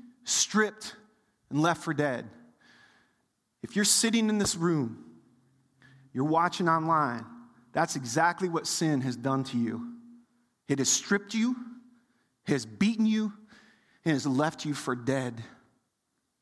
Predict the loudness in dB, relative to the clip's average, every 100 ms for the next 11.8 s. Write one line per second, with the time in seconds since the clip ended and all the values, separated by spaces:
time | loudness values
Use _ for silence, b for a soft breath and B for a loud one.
0 | _ _ _ _ _ _ _ _ _ _
1 | _ _ _ _ -10 0 2 2 2 2
2 | 2 0 0 0 0 0 2 0 2 2
3 | 0 -2 -6 -6 -4 -2 2 4 4 0
4 | -2 0 0 0 -4 -8 -14 B B B
5 | -2 -2 -2 0 2 0 -2 -2 -2 -2
6 | -2 -2 -2 -4 -8 -12 -12 -14 -12 -10
7 | -10 -12 _ _ _ _ _ _ -16 -10
8 | -4 0 0 0 -2 -8 -14 -18 -20 -20
9 | _ _ _ _ _ _ _ _ _ _
10 | _ _ _ _ _ _ _ _ _ _
11 | _ -10 -2 0 2 0 -6 -12